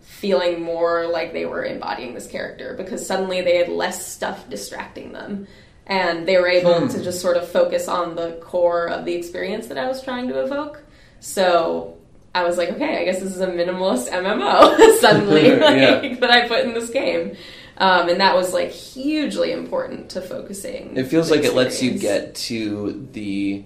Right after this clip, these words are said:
Speaker 2: um, 'cause everyone I know who's, um, played an M M O for a while, it was always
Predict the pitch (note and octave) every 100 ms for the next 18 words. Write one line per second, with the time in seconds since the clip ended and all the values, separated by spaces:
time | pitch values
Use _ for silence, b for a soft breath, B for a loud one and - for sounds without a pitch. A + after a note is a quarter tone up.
0 | b b b b - F#2+ F2 F#2 F2+ F2+
1 | - - - A2+ F#2+ - - C3+ D#3 C3
2 | C3 D3+ B2 A2+ - - - A2 G#2 G2+
3 | G2+ - G#2 G#2+ G2 G2+ G#2 G#2 G2+ -
4 | G#2+ G#2 G#2+ A2+ A2 A2 - G2+ G2+ G#2
5 | G#2 A#2+ A#2 A2+ A2 A2 - C3 C#3 A#2+
6 | - -